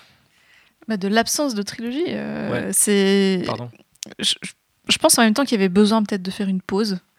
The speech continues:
Speaker 1: euh, tu vois, après, euh, après cette première trilogie, donc,
Speaker 2: Mais
Speaker 1: euh,
Speaker 2: est-ce que ça va être une pause, je me permets de te couper, ou est-ce que, comme dit J B, au final, ça va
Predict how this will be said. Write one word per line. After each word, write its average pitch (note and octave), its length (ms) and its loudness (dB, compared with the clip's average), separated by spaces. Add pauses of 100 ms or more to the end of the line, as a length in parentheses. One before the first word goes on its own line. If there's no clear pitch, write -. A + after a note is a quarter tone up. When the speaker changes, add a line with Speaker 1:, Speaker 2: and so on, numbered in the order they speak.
(460)
Speaker 1:
euh, F3+ 420 -2
tu - 180 -8
vois, G3+ 180 2
après, F#3+ 280 -4
euh, F#3 500 -6
après F#3+ 180 -12
cette - 200 -8
première F#3+ 240 -6
trilogie, G3+ 460 0
donc, G3 200 2
Speaker 2:
Mais F3+ 100 2
Speaker 1:
euh, D#3 140 0
Speaker 2:
est-ce - 140 0
que D#3 120 -2
ça C3+ 160 -2
va A#2+ 80 0
être A#2 120 -4
une A#2 120 -4
pause, D3 500 -4 (220)
je - 120 -14
me A2+ 60 -6
permets A2+ 260 -6
de - 40 -14
te A2 80 -10
couper, D3+ 320 -8
ou B2 140 -4
est-ce B2 120 -4
que, B2 160 -6
comme C#3+ 300 -4
dit B2+ 160 -4
J A#2+ 160 -4
B, B2 100 -6 (340)
au A#2+ 80 -6
final, C3 360 -6
ça - 140 -6
va A2 160 -6